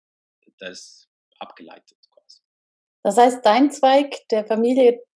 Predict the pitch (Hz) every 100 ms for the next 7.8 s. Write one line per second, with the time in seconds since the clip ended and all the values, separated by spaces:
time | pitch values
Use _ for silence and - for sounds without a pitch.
0 | _ - 233 233 226 220 202 - - 214
1 | 208 208 - 185 190 180 151 156 165 156
2 | 156 143 - 143 - 160 247 262 _ _
3 | _ _ _ _ 123 107 _ - 156 185
4 | 185 180 170 - 156 160 165 160 139 139
5 | 147 175 180 165 160 - 127 139 175 139
6 | 127 - 131 120 110 - 131 147 117 95
7 | - - 104 127 127 123 139